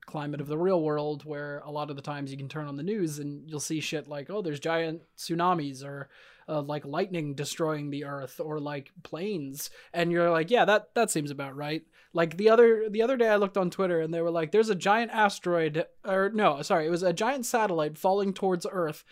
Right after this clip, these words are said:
and there's, like, a one in two thousand chance that it, like, obliterates a city or something, and I was like, "Yeah, all right, that makes sense.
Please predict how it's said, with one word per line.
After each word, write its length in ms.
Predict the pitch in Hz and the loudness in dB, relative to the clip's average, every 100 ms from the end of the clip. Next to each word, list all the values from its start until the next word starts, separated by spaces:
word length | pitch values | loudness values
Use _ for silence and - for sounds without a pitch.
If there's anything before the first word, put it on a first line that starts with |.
| - - | -20 -4
and 140 | 185 180 | 0 2
there's, 160 | 175 | 4
like, 160 | 180 170 | 2 4
a 80 | 165 | 2
one 320 | 156 185 196 | 4 4 4
in 140 | 190 | 2
two 180 | 185 196 | 2 0
thousand 420 | 180 175 170 165 156 | 2 2 2 2 -2
chance 400 | 175 156 147 - | -2 -4 -6 -6
that 160 | 156 | -6
it, 220 | 151 131 | -6 -8
like, 320 | 156 156 147 - _ _ | -8 -8 -10 -18 _ _
obliterates 680 | 180 147 185 170 170 165 143 | -2 0 2 2 4 2 0
a 60 | 160 | -2
city 400 | - 165 135 127 | -2 -4 -4 -8
or 80 | 147 | -6
something, 440 | 175 147 143 135 | -4 -6 -6 -10
and 80 | 147 | -8
I 60 | 151 | -8
was 120 | 147 | -8
like, 180 | 147 139 _ _ _ _ | -12 -14 _ _ _ _
"Yeah, 140 | 349 311 | 2 4
all 100 | 185 | 4
right, 160 | 143 147 | 4 -2
that 100 | 156 | -6
makes 180 | 139 | -8
sense. 260 | - 139 - | -10 -12 -14